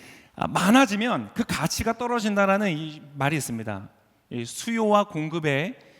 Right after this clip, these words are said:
이 법칙, 가격을 정하는 이 수요와 공급의 법칙을 아주 단순화해서 설명한 말이죠.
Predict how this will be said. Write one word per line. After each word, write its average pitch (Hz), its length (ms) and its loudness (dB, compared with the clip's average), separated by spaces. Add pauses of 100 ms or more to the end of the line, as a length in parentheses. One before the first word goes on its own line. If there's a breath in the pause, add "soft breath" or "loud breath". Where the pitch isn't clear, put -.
(180 soft breath)
이 165 120 2
법칙, 139 460 -4 (500)
가격을 160 500 -4
정하는 143 500 0
이 139 120 -4
수요와 185 320 0
공급의 170 340 0
법칙을 165 480 -6
아주 208 360 -8
단순화해서 180 920 0 (340 loud breath)
설명한 202 440 0
말이죠. 113 520 -6